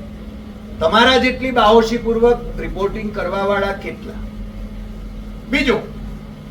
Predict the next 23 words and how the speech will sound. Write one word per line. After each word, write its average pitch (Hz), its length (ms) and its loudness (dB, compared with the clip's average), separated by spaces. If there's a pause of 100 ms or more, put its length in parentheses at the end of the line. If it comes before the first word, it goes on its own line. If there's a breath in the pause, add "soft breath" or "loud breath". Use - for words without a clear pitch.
(260)
આમાં 277 300 6
બહુ 302 200 10
સ્પષ્ટ 277 420 0
છે, 247 100 8
મને 233 200 2
લાગે 254 280 4
છે 262 100 -2
તમે 226 320 2
જે 247 120 6
પ્રસંગોનું 233 800 6
વર્ણન 202 320 -4
કર્યું 175 260 -6
છે 190 200 -6
આની 175 300 -4
અંદર, - 200 -4 (800)
એમાં 233 300 2
મોટા 214 340 8 (100)
ભાગના 202 480 0 (1400)
કચ્છ 240 340 2
મિત્રમાં 302 440 2
જ્યારે 247 300 6
હતા 214 300 4
ત્યારે 185 420 -2